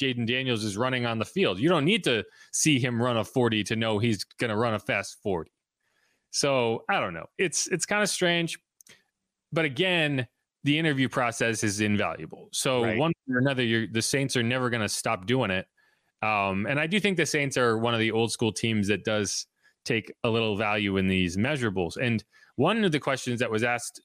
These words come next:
Speaker 1: to, uh, Jeff Ireland was, uh, you know, "What do you think about these teams or these players opting out of workouts? And, and how does that affect your process?" And I thought he gave a pretty honest answer here.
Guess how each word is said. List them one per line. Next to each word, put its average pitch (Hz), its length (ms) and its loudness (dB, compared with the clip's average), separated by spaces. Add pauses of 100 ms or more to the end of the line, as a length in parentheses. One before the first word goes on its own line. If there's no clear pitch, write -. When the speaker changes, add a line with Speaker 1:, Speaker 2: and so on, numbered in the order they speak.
Speaker 1:
to, 104 400 2 (600)
uh, 98 300 0
Jeff 104 380 -4
Ireland 98 520 0 (680)
was, 110 680 0 (720)
uh, 117 240 0 (140)
you 135 140 0
know, 120 280 -2 (460)
"What 170 240 2
do 220 80 2
you 190 100 4
think 202 300 0
about 113 300 0
these 101 240 0
teams 98 500 0
or 104 80 0
these 98 160 0
players 98 640 -2 (720)
opting 107 360 -2
out 95 180 0
of 85 120 -6
workouts? 92 640 -2
And, 104 220 -2
and 110 160 -2
how 147 140 -2
does 143 120 0
that 123 120 2
affect 113 300 -4
your - 60 -2
process?" 120 420 -2
And 110 100 0
I - 20 -2
thought 147 200 -4
he 127 80 -4
gave 117 160 -4
a 90 40 -14
pretty 104 200 0
honest 95 260 -4
answer 95 280 -4
here. 92 200 -12